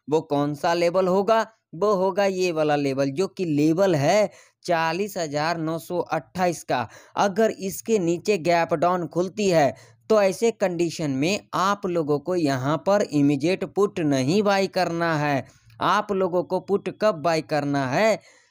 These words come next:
जब इस लेवल पर दोबारा रिट्रेसमेंट करने आएगी और यहाँ पर आप लोगों को रेड कैंडल के अंदर स्ट्रेंथ दिखाई दे तब आप लोग यहाँ पर पुट बाय कर सकते हैं।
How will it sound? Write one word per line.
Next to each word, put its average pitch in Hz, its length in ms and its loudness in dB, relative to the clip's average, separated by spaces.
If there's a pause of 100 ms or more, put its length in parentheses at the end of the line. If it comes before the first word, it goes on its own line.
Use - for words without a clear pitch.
जब 180 360 0
इस - 160 -6
लेवल 190 320 -2
पर - 200 -2
दोबारा 170 500 0
रिट्रेसमेंट 180 640 -4
करने 170 400 0
आएगी 151 540 2 (300)
और 156 140 2
यहाँ 160 460 2
पर 185 140 2
आप 180 300 0
लोगों 165 300 0
को 185 160 -6
रेड 196 380 -2
कैंडल 185 380 0
के 185 180 -2
अंदर 170 400 0
स्ट्रेंथ 170 380 -2
दिखाई 160 420 2
दे 180 240 0 (340)
तब 196 180 4
आप 170 220 0
लोग 170 180 -8
यहाँ 143 260 -4
पर 143 220 -4
पुट 220 340 -2
बाय 180 260 0
कर 170 220 -4
सकते 151 460 -2
हैं। 135 300 0